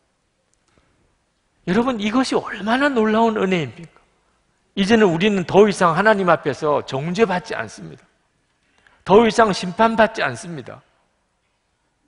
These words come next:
이 은혜를 진짜 깨닫고 나면 평생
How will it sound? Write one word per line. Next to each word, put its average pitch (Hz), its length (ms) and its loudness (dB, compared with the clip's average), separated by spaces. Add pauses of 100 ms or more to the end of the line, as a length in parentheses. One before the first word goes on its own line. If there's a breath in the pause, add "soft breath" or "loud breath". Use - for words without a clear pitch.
(400)
이 180 340 -2
은혜를 180 400 2
진짜 208 320 -4
깨닫고 190 400 0
나면 139 600 0
평생 294 840 -2